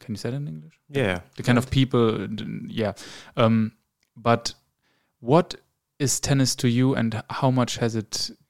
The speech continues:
Speaker 1: given? What kind of impression do you have about it, um, when it's about the people and, yeah, the sport i-,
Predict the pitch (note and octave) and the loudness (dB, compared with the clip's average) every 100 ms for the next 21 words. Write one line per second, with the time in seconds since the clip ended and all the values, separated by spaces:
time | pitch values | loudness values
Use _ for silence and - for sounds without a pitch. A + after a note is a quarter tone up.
0 | B2 A#2+ A#2 A2+ A2 - - _ C3 A#2+ | -2 0 2 2 0 -4 -14 _ 0 4
1 | C3 C#3+ B2 A2 - B2+ A#2+ A2 G#2+ G#2+ | 4 2 0 0 2 2 2 0 2 2
2 | A2 - - - - A#2+ G#2+ G#2 G#2+ G#2+ | 0 -2 -12 -20 -4 0 2 4 6 6
3 | G#2 - - - A2 G2+ G2 G2 - _ | 4 0 -8 -4 -2 0 -2 -4 -10 _
4 | _ _ _ _ _ _ - _ A#2+ A#2+ | _ _ _ _ _ _ -20 _ 4 6
5 | A2+ G2+ G#2 G#2+ - C3+ B2+ A2 A2 G#2+ | 6 4 0 0 2 2 4 2 2 -2
6 | G2+ - - _ _ _ _ _ G#2+ A#2+ | -2 -6 -12 _ _ _ _ _ -4 -2
7 | G#2+ - C3 B2 - A2 | -2 4 6 6 2 -4